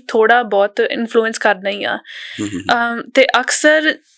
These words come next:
Speaker 1: ਅਸੀਂ ਸੁਸਾਇਟੀ ਨੂੰ ਲਾਈਟਲੀ ਲੈ ਜਾਂਦੇ ਆ, ਹਨਾ? ਵੀ, ਅਮ, "ਚੱਲ ਕੋਈ ਨਾ, ਚੰਗੇ ਆ ਤੇ ਵਧੀਆ ਗਾ ਮੇਰੇ ਲਈ," ਹਨਾ? "ਮੈਨੂੰ ਤਾਂ ਨਹੀਂ ਕੁਛ ਕੀਤਾ ਗਾ," ਚਾਹੇ ਉਹ ਬਾਹਰ ਜਿਹੜਾ ਕੁਛ ਮਰਜ਼ੀ ਕਰਦੇ ਹੋਣ ਉਸ ਸਰਕਲ ਤੋਂ,
Speaker 2: ਹਮ।
Speaker 1: ਅਸੀਂ ਐਂ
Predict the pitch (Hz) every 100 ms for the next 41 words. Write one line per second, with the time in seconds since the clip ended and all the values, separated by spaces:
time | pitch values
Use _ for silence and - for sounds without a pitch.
0 | _ - 247 - 254 254 254 262 247 226
1 | 220 220 233 233 226 202 202 220 220 202
2 | 180 180 180 175 208 233 226 226 220 -
3 | - - - 233 220 220 226 _ - 269
4 | 262 262 247 233 233 233 226 220 214 196
5 | 202 208 _ - - - 226 214 202 202
6 | 202 220 226 233 226 220 214 208 202 208
7 | 202 214 220 214 - 226 240 247 240 233
8 | 226 220 - 220 220 214 220 214 - _
9 | - 214 226 214 202 202 208 214 220 214
10 | 196 208 202 185 196 202 214 220 208 208
11 | 202 220 220 240 226 220 220 214